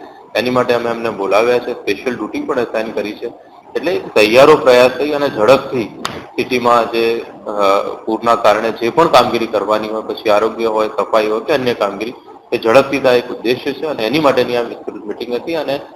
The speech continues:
અમે ઝડપથી, જેટલી ઝડપથી થાય એટલી ઝડપથી સિટીમાં સફાઈ, આરોગ્ય અને અન્ય સુવિધાઓ રિસ્ટોર કરવા માંગીએ છીએ, એની મીટિંગ હતી.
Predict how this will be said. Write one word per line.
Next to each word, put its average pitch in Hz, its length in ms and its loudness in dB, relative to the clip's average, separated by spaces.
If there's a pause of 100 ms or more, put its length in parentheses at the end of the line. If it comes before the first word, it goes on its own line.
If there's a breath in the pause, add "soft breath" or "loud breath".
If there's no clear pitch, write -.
(260)
અમે 117 140 -2
ઝડપથી, 143 560 2
જેટલી 156 380 -2
ઝડપથી 131 320 0
થાય 113 240 2
એટલી 127 220 -6
ઝડપથી 113 420 -4 (440)
સિટીમાં 117 420 -2
સફાઈ, 110 400 2
આરોગ્ય 104 480 2
અને 131 200 0
અન્ય 127 280 -2
સુવિધાઓ - 600 -4
રિસ્ટોર 104 360 -6
કરવા 92 240 -4
માંગીએ 101 340 -10
છીએ, 107 160 -14
એની 107 200 -4
મીટિંગ - 300 -16
હતી. - 100 -18